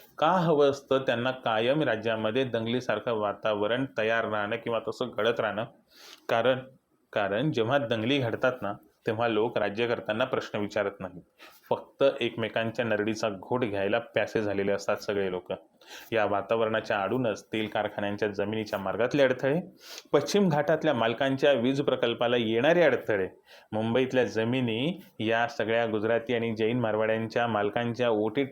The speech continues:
टाकायला आलेले अडथळे, शक्तीपीठ मार्गाच्या जमिनीच्या आड आलेले सगळे अडथळे, आरक्षण मागणाऱ्यांचे अडथळे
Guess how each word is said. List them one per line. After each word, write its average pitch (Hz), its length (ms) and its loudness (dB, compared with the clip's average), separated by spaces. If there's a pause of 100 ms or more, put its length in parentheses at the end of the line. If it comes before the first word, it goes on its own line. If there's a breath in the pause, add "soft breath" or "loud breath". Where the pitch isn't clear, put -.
टाकायला 113 380 0
आलेले 120 280 2
अडथळे, 104 480 0 (420 loud breath)
शक्तीपीठ 139 480 0
मार्गाच्या 113 500 0
जमिनीच्या 123 800 0 (360 loud breath)
आड 120 300 4
आलेले 127 340 2
सगळे 131 320 4
अडथळे, 104 540 0 (300 soft breath)
आरक्षण 131 460 2
मागणाऱ्यांचे 113 600 0
अडथळे 101 460 0